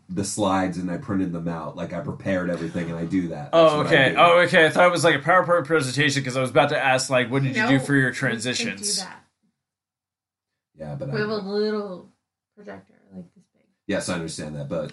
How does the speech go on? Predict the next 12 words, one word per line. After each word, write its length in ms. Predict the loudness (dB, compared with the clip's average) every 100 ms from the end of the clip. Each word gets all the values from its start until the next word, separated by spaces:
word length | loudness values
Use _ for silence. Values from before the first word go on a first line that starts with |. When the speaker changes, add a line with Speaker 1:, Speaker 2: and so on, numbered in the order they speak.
| -14
Speaker 2:
But 300 | -6 4 6
Speaker 1:
with, 100 | 6
Speaker 2:
I 160 | 2 -2
Speaker 1:
with 220 | -4 -2
everything 380 | -2 0 0 0
that 80 | -2
happened 300 | -4 -4 -4
this 160 | -6 -6
week, 260 | -6 -6 -6
it 100 | -6
wasn't 340 | -6 -6 -8
practical 520 | -10 -12 -10 -12 -10